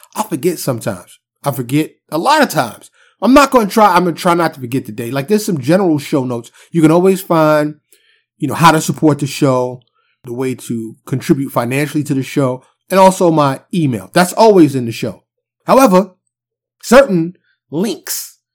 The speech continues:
are not always there. Not always there. And I'm trying to do better. I'm trying to do better in twenty twenty-two for me and for you. While I'm on there, please support the show. Please support the show.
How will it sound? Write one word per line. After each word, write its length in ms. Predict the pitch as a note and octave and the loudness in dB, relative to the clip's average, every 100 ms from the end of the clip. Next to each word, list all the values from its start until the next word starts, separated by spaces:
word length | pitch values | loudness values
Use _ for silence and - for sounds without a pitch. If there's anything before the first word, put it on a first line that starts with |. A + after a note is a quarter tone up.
| _ _ - | _ _ -16
are 80 | |
not 260 | - C4 D#4 | -10 -4 2
always 460 | D4 C#4 C#4 A#3+ B3+ | 4 6 4 2 0
there. 460 | C4 B3+ C3 - _ _ _ _ _ _ _ | 2 2 0 -4 _ _ _ _ _ _ _
Not 240 | - G#3+ G#3 | -6 0 2
always 420 | F#3+ D#3+ C#3+ A#2 | 2 0 -2 -6
there. 180 | B2+ B2+ | -8 -6
And 100 | C#3 | -6
I'm 100 | C3 | -6
trying 280 | - F#3 D#3+ | 0 0 0
to 80 | |
do 160 | C#3 C3+ | -2 -4
better. 340 | A2 C#3+ A#2+ | -2 -4 -4
I'm 540 | - _ _ _ _ - | -12 _ _ _ _ -4
trying 180 | A3 G#3+ | 2 2
to 80 | D#3+ | 2
do 120 | E3 | 0
better 260 | B2 F3 | 2 2
in 140 | D3 B2+ | 2 -4
twenty 340 | - E3+ D#3+ | -8 -4 -2
twenty-two 680 | D3+ - D3+ C#3+ - E3 D#3 _ _ _ | -2 -4 -4 -4 0 2 0 _ _ _
for 240 | - F3+ F3+ | 4 6 6
me 280 | E3+ E3+ C#3 | 0 -2 -4
and 200 | C#3 C3+ | -8 -6
for 300 | - D3+ C#3+ | -4 -4 -6
you. 460 | A2 C3 G#3+ - _ _ _ _ _ _ _ _ - | 0 2 2 -2 _ _ _ _ _ _ _ _ -8
While 260 | E3 A#3+ | 2 6
I'm 100 | A3+ | 6
on 80 | F3+ | 6
there, 100 | D#3 | 2
please 220 | F#3 F3+ | 0 -2
support 300 | D3 C#3+ C#3 | -2 -2 -2
the 80 | C3+ | -2
show. 200 | - C3+ | -6 -6
Please 460 | B2 - E3 E3 - | -6 -8 -4 -4 -4
support 460 | B2 - D#3 D#3+ | -8 2 4 4
the 160 | D3 A#2+ | 2 -2
show. 800 | - - F#3 F3+ A#2 A2+ G#2+ | -4 4 8 8 6 0 -4